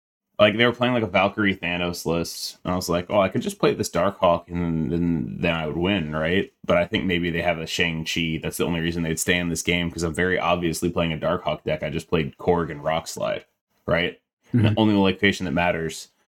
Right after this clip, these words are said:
Speaker 1: there's, there's, like, one location that I'm winning 'cause of, like, uh, Mister Fantastic. So I'm like, "Okay, they either have a Shang-Chi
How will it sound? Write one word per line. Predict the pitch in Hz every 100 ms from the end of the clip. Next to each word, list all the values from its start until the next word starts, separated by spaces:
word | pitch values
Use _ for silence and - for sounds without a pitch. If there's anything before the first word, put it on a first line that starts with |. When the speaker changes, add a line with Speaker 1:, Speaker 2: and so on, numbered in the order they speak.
| _ _
Speaker 1:
there's, | 92 92 87
there's, | 95 98
like, | 92
one | 95 101
location | 101 98 92 95
that | 87
I'm | 85
winning | 90 90
'cause | 87 90
of, | 85
like, | 76 80 76
uh, | 85 80
Mister | 87 - 92
Fantastic. | 73 71 - 73 - - -
So | -
I'm | 78 78
like, | 78 69 - _ _ _
"Okay, | 82 - 78 76 _ _ -
they | 92
either | 92 107
have | 95
a |
Shang-Chi | 90 - 107 123 - 98